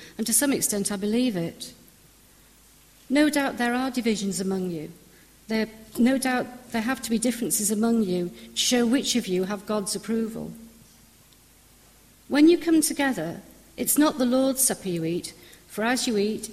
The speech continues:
each of you goes ahead without waiting for anybody else. One remains hungry, another gets drunk.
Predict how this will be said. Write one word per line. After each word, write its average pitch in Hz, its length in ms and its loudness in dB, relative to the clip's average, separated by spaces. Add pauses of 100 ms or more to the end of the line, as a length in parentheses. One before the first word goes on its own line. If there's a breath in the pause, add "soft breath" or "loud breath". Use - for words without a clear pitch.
each 277 240 0
of 226 80 -2
you 233 100 2
goes 247 360 0
ahead 240 300 -4
without 196 300 -4
waiting 226 400 -2
for 180 120 -6
anybody 202 360 -2
else. 214 560 -4 (1040)
One 220 200 2
remains 262 420 2
hungry, 226 540 -2 (280)
another 208 300 -2
gets - 320 -6
drunk. 185 420 -8